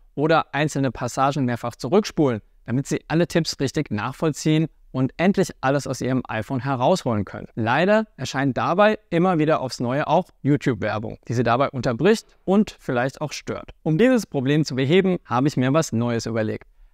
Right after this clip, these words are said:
Ab sofort bekommst du mit meinem digitalen Lernpaket nicht nur bebilderte P D Fs zu meinen Videos, du bekommst zusätzlich auch die Videos selbst noch einmal zur Verfügung gestellt.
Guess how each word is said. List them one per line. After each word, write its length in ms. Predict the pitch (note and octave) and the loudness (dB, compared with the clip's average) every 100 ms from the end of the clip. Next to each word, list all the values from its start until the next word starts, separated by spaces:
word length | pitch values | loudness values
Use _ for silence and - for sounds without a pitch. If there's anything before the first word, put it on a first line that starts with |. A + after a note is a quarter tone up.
| _ | _
Ab 180 | F3 G3+ | 2 4
sofort 520 | G#3+ G3 D#3+ A2+ - | 2 2 2 2 0
bekommst 380 | B2 - F#3 - | -4 0 0 2
du 40 | |
mit 140 | C3+ - | -2 -2
meinem 440 | B2 D#3+ G3+ F#3+ | 0 0 2 2
digitalen 520 | C#3+ F3 F3 D#3+ D3+ | 0 0 -2 -2 0
Lernpaket 640 | C3 F3 G3+ F3 F3 E3+ - | 0 0 0 -2 -2 -2 -2
nicht 320 | D#3+ G#3+ - | 0 0 2
nur 180 | F#3 E3+ | 0 0
bebilderte 640 | B2 C3 A#2 F3+ A#3 G#3+ C#3+ | -2 -2 2 4 4 2 -2
P 160 | - B2+ | -4 -4
D 120 | B2+ | 0
Fs 260 | G#3+ A3 - | -2 -2 -6
zu 140 | B2+ | -4
meinen 280 | A2 G#2+ A2+ | -2 -2 0
Videos, 560 | G3+ A3+ A3+ A3 G#3+ - _ - - | 4 4 4 4 0 -8 _ -16 -8
du 120 | B2+ | -4
bekommst 340 | C3+ C3+ B2 _ _ | -2 -2 -4 _ _
zusätzlich 680 | - F#3 A#3 A3+ G#3 F#3 F3 - | -2 2 4 4 2 0 -2 0
auch 260 | - G#3 - | 2 2 0
die 180 | C#3 B2+ | 0 2
Videos 380 | D#3 C3 A#2 | 2 2 0
selbst 280 | D3+ D#3 - | 0 0 0
noch 120 | D#3 | -4
einmal 300 | B2+ C3 C#3+ | -4 -2 -2
zur 120 | C3+ C3 | -2 -4
Verfügung 480 | D3 - D3 B2+ | -4 0 0 0
gestellt. 380 | A2+ - A2 - | -2 -2 -6 -6